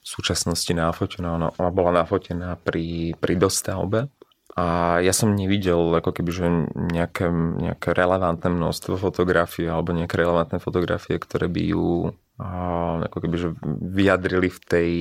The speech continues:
v tej podstate, v tej jej veľkoleposti. Že či sa to podarilo, alebo nepodarilo, to už musí ako keby, že posúdiť každý sám, ale, mm, bolo, bolo, bolo skvelé sa aj stretnúť ako keby, že s ľuďmi, <laughs> a,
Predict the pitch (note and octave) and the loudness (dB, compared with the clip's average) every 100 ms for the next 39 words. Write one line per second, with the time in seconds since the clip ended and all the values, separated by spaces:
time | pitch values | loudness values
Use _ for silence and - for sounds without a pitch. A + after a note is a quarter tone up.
0 | E2+ - - F#2+ F2+ F2 - F#2+ F2 - | -2 -4 -2 0 2 0 2 0 0 -4
1 | - F2 E2+ E2+ E2+ E2+ E2 - - - | -6 -2 0 0 0 0 -2 -4 -6 -4
2 | A2 F2+ F#2+ F#2+ F2 F2+ F2+ - A#2+ C#3+ | 2 4 4 4 4 2 0 -2 -6 -6
3 | - F#2+ G#2+ G#2 G#2+ A2 - F2+ G2+ F#2 | -6 -4 0 2 2 2 2 4 6 4
4 | G2 F#2 G#2+ F#2+ F#2 F#2 F#2+ F#2+ F#2 G2+ | 4 2 4 4 4 2 2 2 2 0
5 | G2 F#2 G2 G2 - F#2 G#2 F2+ - F#2+ | 0 2 2 0 0 0 0 0 -2 -2
6 | G2+ G2+ - F2 F2 F#2 F2 F2+ F2 F2+ | 0 -2 2 4 4 4 2 4 6 4
7 | E2+ - G#2 G2 F#2+ G2+ G2 G2+ - - | 2 -4 -4 -4 -4 2 4 4 0 2
8 | A2 - - A2 G#2+ - G2 F2 F#2 E2+ | 2 2 0 2 2 2 4 6 6 4
9 | - E2+ F2 - F#2 E2+ F#2 F2 - - | 2 -2 -2 -2 -2 -2 -2 -4 -4 -10
10 | - F#2 F#2 F#2 F2+ E2+ F2+ F2+ F#2 B2 | -8 -6 -4 -2 -2 -2 0 -2 -4 -8
11 | - - F#2 G2+ G#2 - - - F2 | -10 -8 -6 -6 -6 -8 -8 -6 -4